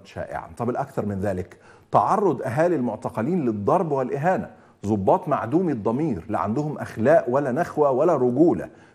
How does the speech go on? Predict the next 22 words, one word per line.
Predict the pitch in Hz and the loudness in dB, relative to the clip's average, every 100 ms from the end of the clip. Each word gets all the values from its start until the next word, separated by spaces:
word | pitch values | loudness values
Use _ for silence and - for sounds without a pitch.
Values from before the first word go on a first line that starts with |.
| 104 | 2
بيتم | 113 110 175 185 | 4 4 2 2
التعدي | 131 - 107 165 127 123 | 0 0 2 0 0 -2
على | - 151 | 0 0
أهالي | 151 - 110 151 175 147 127 120 | 0 -2 -2 0 2 0 -4 -4
المعتقلين. | 117 101 - 110 92 85 73 | -2 -2 -4 -8 -8 -8 -10
طب | - | -14
شوف | - 190 | -8 -6
اللي | 143 113 | -2 -2
جاية | 92 156 135 | 0 2 0
دي، | 190 - - _ _ _ _ _ - | -2 -12 -20 _ _ _ _ _ 2
بعض | 110 202 143 123 | 6 6 4 -2
زوجات | 113 110 101 143 151 - | -2 -2 0 0 0 -6
المعتقلين | 110 117 - 135 123 117 151 196 180 - _ | -6 -10 -8 -8 -4 0 2 2 -2 -12 _
تم | 160 175 | 2 2
تهديدهن | 123 123 117 113 107 107 175 175 | 0 -2 0 -2 -2 -4 -6 -6
بالاغتصاب. | 156 120 104 - 95 - - _ - _ _ _ _ _ _ | -4 -4 -6 -8 -14 -14 -20 _ -20 _ _ _ _ _ _
ده | 98 | -8
إيه | - 113 | -2 -2
ده | 98 | 0
بقى؟ | 92 69 - _ _ _ _ _ _ _ _ _ _ | -4 -6 -12 _ _ _ _ _ _ _ _ _ _
إيه | 139 | 4
ده؟ | 131 113 | 4 2